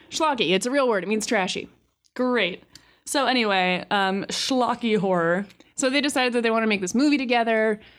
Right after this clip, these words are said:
Speaker 1: Um, they were gonna use two people in a room locked together to keep the budget really low. And they actually shot the reverse bear trap scene, which, like, everybody knows about with Lee in the trap as, like, a short film to get funding.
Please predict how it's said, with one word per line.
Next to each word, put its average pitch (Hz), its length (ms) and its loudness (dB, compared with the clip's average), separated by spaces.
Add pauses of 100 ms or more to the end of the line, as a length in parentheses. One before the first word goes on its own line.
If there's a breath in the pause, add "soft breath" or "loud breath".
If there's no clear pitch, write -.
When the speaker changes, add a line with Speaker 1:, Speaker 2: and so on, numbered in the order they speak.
(140)
Speaker 1:
Um, 185 340 0
they 185 120 2
were 190 80 2
gonna 196 140 0
use 185 220 0
two 226 140 -2
people 208 260 -2
in 185 60 0
a 180 60 0
room 196 260 2
locked 185 220 -2
together 185 320 0
to 180 60 -4
keep 180 180 -6
the 175 80 -4
budget 190 340 -2
really 180 240 0
low. 175 260 0
And 180 80 -2
they 190 60 0
actually 202 220 -2
shot 196 300 -2
the 208 60 -2
reverse 175 280 0
bear 233 200 0
trap 226 220 -2
scene, 190 160 -2
which, 180 140 -4
like, 180 100 -4
everybody 185 460 -2
knows 175 260 0
about 175 420 -2 (140 loud breath)
with 185 320 -2
Lee 196 440 0
in 185 100 2
the 170 80 -2
trap - 440 -4 (180)
as, 180 220 0
like, 175 140 -4
a 165 40 -4
short - 300 -2 (180)
film 175 320 0
to 190 100 -6
get 170 240 -6
funding. 170 600 -4